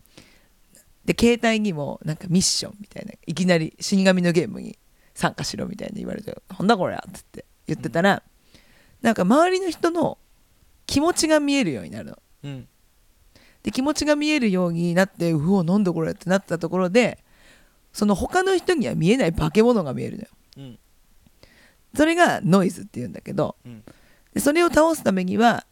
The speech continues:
Speaker 1: 能力のバッジがあって、
Speaker 2: うん。
Speaker 1: それを、あの、みんなそれぞれ持ってるんだけど、例えばそのパートナーになるしきちゃんも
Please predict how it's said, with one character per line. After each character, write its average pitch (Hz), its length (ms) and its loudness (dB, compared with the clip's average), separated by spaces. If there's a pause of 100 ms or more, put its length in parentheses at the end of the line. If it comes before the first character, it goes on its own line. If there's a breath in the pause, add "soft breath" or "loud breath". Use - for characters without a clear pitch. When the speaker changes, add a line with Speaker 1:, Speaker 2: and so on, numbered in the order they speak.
(480)
Speaker 1:
能 311 220 4
力 170 220 0
の 156 100 -10
バ 160 180 0
ッ - 100 -8
ジ - 240 -4 (800)
が 165 120 0
あ 170 40 2
っ 170 60 -6
て、 - 360 -8
Speaker 2:
う - 20 -18
ん。 - 40 -20 (320)
Speaker 1:
そ - 240 0
れ 269 140 0
を、 330 340 0 (920)
あ 160 100 -4
の、 156 240 -6
み 180 120 0
ん 180 100 0
な 165 320 0
そ - 160 -2
れ 190 60 0
ぞ 165 120 0
れ 165 60 -4
持 226 160 0
っ - 40 -6
て - 140 -2
る 160 120 -6
ん 147 60 -12
だ - 80 -14
け 147 120 -12
ど、 165 320 0 (420)
例 240 140 2
え 214 40 4
ば 175 80 -4
そ 165 120 -6
の 160 120 -2
パ 240 180 4
ー 214 40 2
ト 175 100 -8
ナ 160 120 -4
ー 147 60 -4
に 156 100 -6
な 170 100 0
る 156 80 -2
し - 140 -4
き 175 100 -8
ち - 100 -6
ゃ 107 60 -4
ん 131 60 -6
も 185 300 0